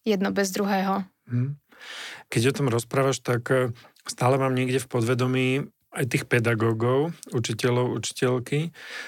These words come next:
Speaker 2: A ako oni reagujú a možno ako s nimi spolupracujete, že vy im to na začiatku roku možno nejako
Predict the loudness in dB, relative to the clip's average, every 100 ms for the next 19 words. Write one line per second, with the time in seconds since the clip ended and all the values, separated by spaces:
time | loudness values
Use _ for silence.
0 | -8 0 2 4 2 -4 _ -8 -2 0
1 | 2 2 2 2 2 2 2 2 2 0
2 | 0 -2 -2 -2 0 0 -2 -2 0 0
3 | 0 -2 0 0 0 0 0 0 0 0
4 | -2 0 0 2 0 -2 -4 -2 0 0
5 | 0 0 0 0 0 0 0 0